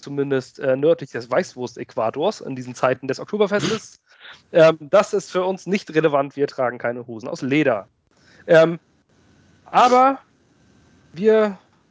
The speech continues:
fühlen uns wie diejenigen, die Leder tragen bei der Domina, denn wir werden vermöbelt.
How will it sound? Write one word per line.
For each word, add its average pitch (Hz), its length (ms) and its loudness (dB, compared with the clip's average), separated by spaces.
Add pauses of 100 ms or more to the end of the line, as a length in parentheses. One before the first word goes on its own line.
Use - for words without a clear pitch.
(200)
fühlen 208 260 -4
uns 156 260 -10
wie 151 160 -10
diejenigen, 147 460 -4
die 143 60 -8
Leder 147 260 4
tragen 143 360 2
bei 139 80 0
der 131 120 -2
Domina, 139 440 -2
denn 127 220 -2
wir 127 160 -6
werden 135 140 -2
vermöbelt. 135 560 -8